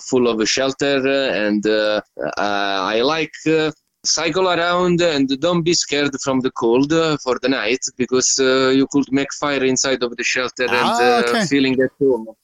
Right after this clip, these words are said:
Speaker 2: Mm-hmm.
Speaker 1: So this feeling, maybe there are not that many, uh, because, uh, once I remember one hundred thirty kilometer,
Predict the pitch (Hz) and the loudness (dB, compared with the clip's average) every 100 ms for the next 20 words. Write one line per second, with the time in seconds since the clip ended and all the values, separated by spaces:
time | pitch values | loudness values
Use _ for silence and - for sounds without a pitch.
0 | - 117 135 139 135 156 151 - 165 156 | -12 -8 -2 0 2 0 0 -2 0 0
1 | 156 - _ - 165 175 170 170 165 156 | 0 -4 _ -2 0 0 0 0 0 0
2 | 208 208 - - 156 180 185 - 185 220 | 0 -2 -12 -14 -6 -4 -4 -6 -2 0
3 | 196 165 190 233 - 131 135 127 131 143 | 0 0 0 -2 -4 -6 -4 0 0 0
4 | - 139 139 156 143 135 127 123 123 120 | 0 0 2 2 0 0 0 -2 -2 0
5 | 120 117 127 135 135 123 127 120 - 123 | 0 2 0 0 -2 -2 0 -2 -2 -2
6 | - 120 123 127 135 127 120 | -2 -2 0 2 2 0 -2